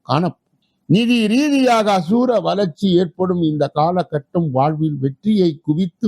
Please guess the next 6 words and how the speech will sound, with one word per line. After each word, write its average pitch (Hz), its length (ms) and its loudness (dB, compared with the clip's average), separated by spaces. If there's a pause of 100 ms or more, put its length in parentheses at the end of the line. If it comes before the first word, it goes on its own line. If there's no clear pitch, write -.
மகிழ்ச்சியின் 160 580 -2 (100)
உச்சத்திற்கே 175 720 -2 (140)
கொண்டு 143 240 -2 (140)
செல்லும். 113 180 -12 (680)
அடுத்தது 160 560 0 (160)
கும்பம். 160 360 -2